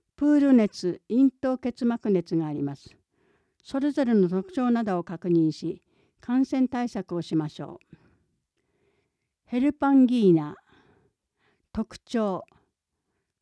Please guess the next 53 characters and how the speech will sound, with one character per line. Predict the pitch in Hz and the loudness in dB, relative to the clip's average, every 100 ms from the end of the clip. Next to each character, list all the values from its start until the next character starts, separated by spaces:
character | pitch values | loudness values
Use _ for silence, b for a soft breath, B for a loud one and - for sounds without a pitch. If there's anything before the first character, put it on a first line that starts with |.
| _ | _
初 | _ - 302 | _ -6 -4
夏 | 285 | -4
か | 262 196 | -4 -4
ら | 175 | -4
流 | 160 190 240 | -2 -2 -2
行 | - 233 | -4 -6
す | - 214 | -4 -8
る | 208 | -2
感 | 202 202 | 0 0
染 | 196 190 | 2 0
症 | - 175 | 0 -6
で | 170 160 | -6 -10
す。 | - - _ _ _ _ _ _ _ _ _ _ _ _ | -14 -20 _ _ _ _ _ _ _ _ _ _ _ _
突 | 247 247 285 | -10 -6 0
然 | 294 294 | 4 4
三 | - 285 294 | 2 4 4
十 | 226 196 | 4 0
八 | 190 - 196 | -2 -6 -6
度 | 180 | -4
か | 170 | -4
ら | 165 | -4
四 | 180 254 | 0 2
十 | 254 277 247 | 2 0 2
度 | 170 | 2
の | 156 | 2
高 | - 202 | -2 0
熱 | 196 - | 0 0
が | 180 | -2
出 | 175 175 | 0 -4
る | |
と | 165 160 | -4 -6
同 | 165 165 | -6 -6
時 | 156 | -2
に、 | 160 170 _ _ _ _ _ - | -4 -4 _ _ _ _ _ -4
周 | 208 220 226 | 0 2 2
り | 214 | 4
に | 208 202 - | 4 4 0
赤 | 185 254 269 | -6 2 4
み | 262 | 4
の | 247 | 4
あ | 233 | 0
る | 214 208 | -2 -4
白 | - 247 285 | -4 -2 -2
い | 208 | -2
水 | - 202 220 | -4 -4 -2
泡 | 214 208 | 0 2
が | 202 | 4
喉 | 185 190 196 | 4 2 4
に | 180 | 2
で | 156 | 2
き | - | -6
ま | 156 143 | -6 -6
す。 | - | -12